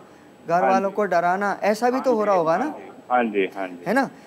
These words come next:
Speaker 1: तो यहाँ
Speaker 2: हाँ जी,
Speaker 1: पे क्या है
Speaker 2: हाँ जी,
Speaker 1: कि
Speaker 2: हाँ जी,
Speaker 1: उसके
Speaker 2: हाँ जी।
Speaker 1: ऊपर
Speaker 2: उनको पहचानती नहीं है,
Speaker 1: आप
Speaker 2: उनको पहचानती
Speaker 1: negativity
Speaker 2: नहीं है।
Speaker 1: दूसरे तरीके की मान के चलिए, वो जो है वो बहुत ज़्यादा हावी हो चुकी है।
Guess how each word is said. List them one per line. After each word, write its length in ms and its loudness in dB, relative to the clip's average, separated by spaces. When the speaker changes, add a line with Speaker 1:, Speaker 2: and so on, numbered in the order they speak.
Speaker 1:
तो 60 2
यहाँ 260 4
Speaker 2:
हाँ 80 4
जी, 80 -6
Speaker 1:
पे 100 0
क्या 160 0
है 40 4
Speaker 2:
हाँ 80 4
जी, 160 0
Speaker 1:
कि 60 2
Speaker 2:
हाँ 80 -2
जी, 80 -4
Speaker 1:
उसके 260 -2
Speaker 2:
हाँ 80 2
जी। 80 -8
Speaker 1:
ऊपर 180 4
Speaker 2:
उनको 140 -4
पहचानती 420 -6
नहीं 220 6
है, 60 4
Speaker 1:
आप 220 2
Speaker 2:
उनको 160 -4
पहचानती 260 2
Speaker 1:
negativity 360 2
Speaker 2:
नहीं 120 2
है। 240 -10
Speaker 1:
दूसरे 360 0
तरीके 340 0
की 100 -2
मान 220 2
के 100 -2
चलिए, 400 0
वो 260 2
जो 160 4
है 340 2
वो 80 0
बहुत 320 0
ज़्यादा 220 2
हावी 440 0
हो 140 4
चुकी 300 -8
है। 300 -8